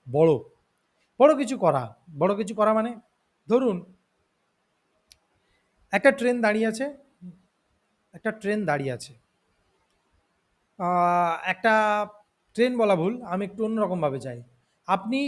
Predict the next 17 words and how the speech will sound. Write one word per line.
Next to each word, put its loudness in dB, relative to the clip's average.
সাইকেল 0
চালিয়ে 0
যাচ্ছেন, -4
আকাশ -8
থেকে -8
একটা -6
বিশাল -4
বড় -4
প্লেন -4
যাচ্ছে, -10
অটোমেটিক্যালি 0
আপনার -6
মন -6
কিন্তু -8
ওই -4
দিকে -4
যাবে। -6